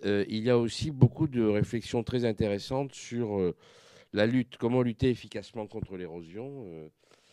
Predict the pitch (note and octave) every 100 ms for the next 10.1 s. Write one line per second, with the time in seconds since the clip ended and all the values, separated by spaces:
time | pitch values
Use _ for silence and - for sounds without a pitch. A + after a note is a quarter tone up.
0 | _ _ F2+ F#2+ G2 F#2 G#2 C3 B2+ F#2+
1 | E2+ D#2 D#2 - - _ _ _ F#2 G2+
2 | G2+ - F#2+ F2 F2+ G2 - A#2 - E2
3 | D#2 F2 E2+ E2 E2 F2 G2 F2 F2+ E2+
4 | - F#2 F2 F2 G2 F#2+ E2+ F2+ E2+ E2+
5 | - F2 E2+ E2 E2+ D#2+ D2 C#2+ D2+ D#2
6 | - A2+ C3 F2+ D#2 D#2 - G2+ B2 A#2
7 | E2+ D2+ - _ - - - _ _ -
8 | D2+ D2+ D2 - - - F2 - A2+ G2+
9 | F#2 F#2+ F2 E2+ - A#2+ C#3 - - F2+
10 | E2